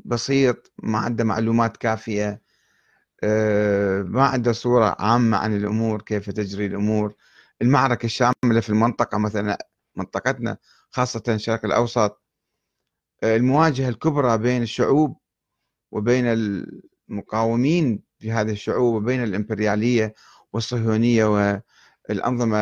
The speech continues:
العميلة الرجعية التابعة لها، ما يعرف هالشيء هذا مثلا، فيمكن واحد يقول له.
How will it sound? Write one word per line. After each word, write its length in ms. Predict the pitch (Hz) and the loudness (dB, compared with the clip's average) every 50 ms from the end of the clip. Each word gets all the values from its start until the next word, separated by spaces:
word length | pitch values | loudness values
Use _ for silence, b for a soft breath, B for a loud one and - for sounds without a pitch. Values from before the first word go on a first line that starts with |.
| 85 73 101 | 0 0 0
العميلة 1120 | 98 95 92 90 - - - - 78 80 78 - - 110 110 117 123 127 117 113 104 85 | 0 0 -2 -4 -4 -6 -6 -8 -8 -8 -8 -6 -4 0 0 2 2 2 2 2 0 0
الرجعية 460 | 98 101 104 104 101 - 120 120 110 | 0 -2 -2 -2 0 0 2 2 2
التابعة 440 | 101 - - 117 101 101 101 - - | 0 0 0 0 0 0 0 0 0
لها، 360 | 113 113 117 113 110 107 117 - _ _ _ _ _ _ _ _ _ | 0 0 0 0 -2 -4 -6 -10 _ _ _ _ _ _ _ _ _
ما 140 | - 208 226 | 2 2 4
يعرف 340 | 214 151 127 117 113 - | 4 2 2 -2 -2 -4
هالشيء 260 | 107 101 - - 107 98 | -6 -8 -6 -6 -4 -2
هذا 260 | 95 90 87 82 92 | -2 -2 -2 -2 -4
مثلا، 500 | 90 92 92 - 92 92 92 101 110 117 - _ _ _ _ _ _ _ _ _ _ _ _ | -6 -6 -6 -6 -6 -6 -4 -6 -6 -8 -10 _ _ _ _ _ _ _ _ _ _ _ _
فيمكن 440 | - 170 180 214 247 247 - 240 220 | 2 4 6 6 4 2 2 2 2
واحد 300 | 202 208 196 196 202 175 | 4 4 4 4 4 2
يقول 280 | 190 180 226 233 214 | 4 4 4 2 2
له. 180 | 196 175 170 190 | 0 -2 -4 -6